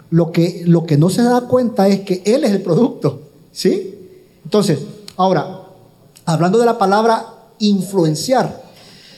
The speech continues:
yo recuerdo allá en el año noventa y tres, pastor, en el, estudiando en un colegio cristiano, hubo una persona que hasta el día de hoy, él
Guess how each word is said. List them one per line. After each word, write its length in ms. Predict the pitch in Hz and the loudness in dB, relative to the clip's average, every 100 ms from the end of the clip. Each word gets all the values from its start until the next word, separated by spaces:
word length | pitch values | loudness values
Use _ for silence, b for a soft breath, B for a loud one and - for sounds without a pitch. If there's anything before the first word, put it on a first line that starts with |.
| B _ _ - | B _ _ 2
yo 100 | 214 | 4
recuerdo 640 | 214 208 226 226 233 - | 4 2 2 2 0 0
allá 280 | 170 165 190 | 0 2 2
en 100 | 214 | 2
el 120 | 190 | 2
año 200 | 202 214 | 2 0
noventa 460 | 208 185 170 165 143 | 0 0 0 -2 -4
y 60 | |
tres, 280 | 139 190 208 | -2 0 0
pastor, 400 | - 214 - 220 - | 0 -4 -4 -10 -10
en 180 | 175 165 | -8 -6
el, 200 | 151 - - | -8 -10 -12
estudiando 480 | 160 - 151 170 202 | -10 -2 2 2 2
en 40 | 190 | 2
un 380 | 202 214 208 | 2 0 -6
colegio 380 | - 165 165 185 | -4 -2 -2 -6
cristiano, 500 | 190 - 170 131 131 - - b b b b | -10 -10 -10 -10 -10 -16 -20 b b b b
hubo 160 | 214 220 | -2 0
una 180 | 220 - | 0 0
persona 500 | 180 165 196 214 214 | -2 0 0 0 -2
que 100 | 175 | -4
hasta 180 | 160 160 | -2 -4
el 80 | |
día 180 | 151 190 | -2 0
de 100 | 208 | 2
hoy, 240 | 214 185 185 | 2 2 -2
él 240 | 185 180 | -4 -6